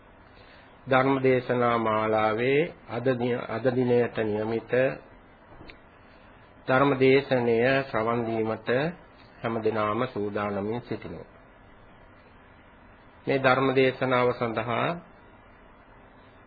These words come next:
මේ සෑම පින්වතුන්ම දන්නේ කියන ධම්මපදයේ තියෙන ගාථාවක් මාතෘකාවක් වශයෙන් තබා ගත්තා. එම ගාථාවෙන්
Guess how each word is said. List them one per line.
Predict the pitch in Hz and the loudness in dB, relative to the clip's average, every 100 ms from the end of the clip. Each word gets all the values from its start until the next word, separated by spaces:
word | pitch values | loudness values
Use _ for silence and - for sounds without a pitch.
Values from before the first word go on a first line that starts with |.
| - | -12
මේ | 135 127 | -6 -2
සෑම | - 131 135 135 | 2 4 4 2
පින්වතුන්ම | 127 127 123 120 120 120 123 123 127 120 | 0 0 0 0 0 0 0 0 0 0
දන්නේ | 98 110 117 123 | 0 0 2 0
කියන | 123 123 120 123 139 151 - - - - - - - - - - - - - - - - - | 0 2 2 2 0 -4 -10 -20 -20 -20 -20 -20 -20 -20 -20 -20 -20 -20 -20 -20 -20 -20 -4
ධම්මපදයේ | 123 127 143 143 131 131 131 | 2 4 4 4 4 4 4
තියෙන | 127 123 120 120 131 147 - - - - - - - - - - - - - - | 2 2 2 2 0 -2 -6 -18 -20 -20 -20 -20 -20 -20 -20 -20 -20 -20 -20 -2
ගාථාවක් | 120 120 120 113 113 117 131 - - - | 2 2 2 0 2 0 -2 -6 -20 -6
මාතෘකාවක් | 117 110 - - 107 107 107 - | -2 -2 -2 -6 0 0 0 -6
වශයෙන් | 113 110 107 110 | -10 -4 -4 -4
තබා | 123 107 95 90 | -4 -4 -4 -8
ගත්තා. | 78 - - - - - - - - - - - - - - - - - - - - - - - - | -10 -16 -20 -20 -20 -20 -20 -20 -20 -20 -20 -20 -20 -20 -20 -20 -20 -20 -20 -20 -20 -20 -20 -20 -12
එම | - 143 | -2 0
ගාථාවෙන් | 135 139 139 147 139 139 139 139 | 4 4 4 4 4 4 2 2